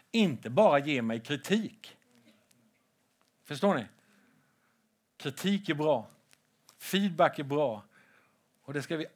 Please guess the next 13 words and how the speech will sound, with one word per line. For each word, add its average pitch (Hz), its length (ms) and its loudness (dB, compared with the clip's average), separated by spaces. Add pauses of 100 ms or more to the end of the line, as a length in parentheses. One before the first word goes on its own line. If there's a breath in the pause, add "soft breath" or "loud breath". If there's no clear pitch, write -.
absolut 170 580 -2
inte 135 180 -10
sudda 135 240 -4
bort 131 240 -4
från 131 280 -4
liv, 143 180 -4
för 139 120 -8
det 135 80 -2
kan 147 180 -8
hjälpa 156 340 0
oss 123 120 -6
att 120 80 -10
växa. 143 500 -6